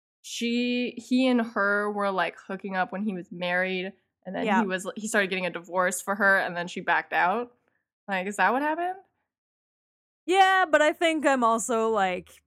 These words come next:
Speaker 2: he didn't read the room. I don't feel <laughs>
Speaker 1: Yeah, I'm
Speaker 2: that's the
Speaker 1: like,
Speaker 2: vibe I'm getting,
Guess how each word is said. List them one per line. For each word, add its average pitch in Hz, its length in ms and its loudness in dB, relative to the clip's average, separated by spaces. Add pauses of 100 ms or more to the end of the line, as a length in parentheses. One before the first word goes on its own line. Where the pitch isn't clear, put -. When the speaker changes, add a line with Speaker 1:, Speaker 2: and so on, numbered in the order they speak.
(120)
Speaker 2:
he 226 240 -4
didn't 202 200 0
read 185 200 -4
the 175 100 -8
room. 175 400 -8 (280)
I 214 60 -10
don't 214 200 -6
feel 269 200 4
<laughs> 214 160 -4
Speaker 1:
Yeah, 233 460 6 (120)
I'm 277 180 6
Speaker 2:
that's 285 60 6
the 285 80 8
Speaker 1:
like, 233 200 6
Speaker 2:
vibe - 20 4
I'm 226 220 2
getting, 202 140 2